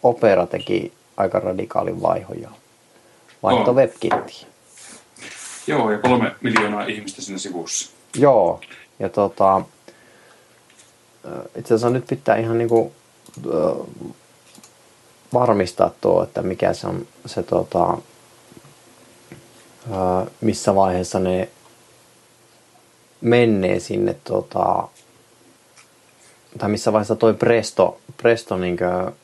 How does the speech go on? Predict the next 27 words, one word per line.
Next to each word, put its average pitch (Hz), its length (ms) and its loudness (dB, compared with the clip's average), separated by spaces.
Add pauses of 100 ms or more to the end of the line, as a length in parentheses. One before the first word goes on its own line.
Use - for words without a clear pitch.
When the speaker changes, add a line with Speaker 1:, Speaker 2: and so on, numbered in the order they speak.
(240)
Speaker 1:
häviää. 90 580 0 (4000)
Speaker 2:
Kokonaan. 90 680 -2
Speaker 1:
Kokonaan. 95 580 0
Mä 117 140 -2
en 127 40 -2
itse 123 160 -4
asiassa 117 240 0
löydä 110 280 4 (100)
tästä - 280 -8
nyt 98 160 -6
sitä, 98 400 -2
että - 220 -8
missä 98 340 -4
versiossa 90 520 -6
ne - 140 -8
vaihtaa. - 460 -8 (800)
Speaker 2:
Niin, 143 120 2
ja 143 120 4
sitten - 180 0
mitä 160 220 2
niille 147 260 0
tyypeille 104 500 -2
tapahtuu, 104 500 -4
jotka 101 220 -6
sitä 110 100 -2
on 107 140 -4
kehittämässä? 92 760 -2